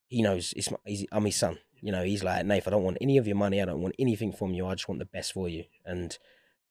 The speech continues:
you know, Ashley and Brad as well, because I think they thought, I've had it before where Ashley's lost and he's crying his eyes out and I'm hud-, I'm cuddling him. Do you know what I mean? And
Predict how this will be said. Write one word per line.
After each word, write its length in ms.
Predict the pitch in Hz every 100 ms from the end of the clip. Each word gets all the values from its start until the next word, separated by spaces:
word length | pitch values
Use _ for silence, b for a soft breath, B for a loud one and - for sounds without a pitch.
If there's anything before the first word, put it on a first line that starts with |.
| _ _ 110
you 60 |
know, 120 | 92 87
Ashley 480 | 113 104 - 95 92
and 320 | 92 87 90
Brad 220 | 113 95 90
as 140 | -
well, 140 | 101
because 420 | 87 92 107 95 - _ _ _ _ _ _ _
I 40 | -
think 220 | 113 98
they 160 | 104 98
thought, 260 | - 90
I've 140 | 131 151
had 120 | 123
it 40 |
before 340 | 104 98 143 92
where 100 | 92
Ashley's 380 | 139 - 87 92
lost 380 | 113 - - _ _ _ _ _ _ _ _
and 80 | 95
he's 140 | 131
crying 220 | - 101
his 100 | 87
eyes 220 | 90 87 87
out 180 | 87 - -
and 100 | 113
I'm 120 | 101
hud-, 180 | 98 87 -
I'm 120 | 110
cuddling 340 | - 85 82
him. 80 | 80
Do 60 | - _ -
you 60 |
know 80 | 104
what 60 | 98
I 20 |
mean? 220 | 104 98
And 200 | 95 92